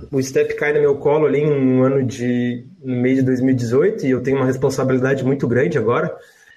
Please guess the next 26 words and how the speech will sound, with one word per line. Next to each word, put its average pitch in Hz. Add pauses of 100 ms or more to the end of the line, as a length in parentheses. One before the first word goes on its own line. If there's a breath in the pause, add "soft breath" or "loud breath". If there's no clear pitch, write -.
É, 131
quando 151
eu 156
tinha 165
outros 151
sócios 151
e, 135
e 135
os 131
outros -
sócios 165
sempre 180
deixaram 151
bem 160
claro 151
que -
trabalhavam 143
muito 139
mais 139
do 123
que 127
eu, 156
assim, 151
nas 120
aulas, 123
in-, 113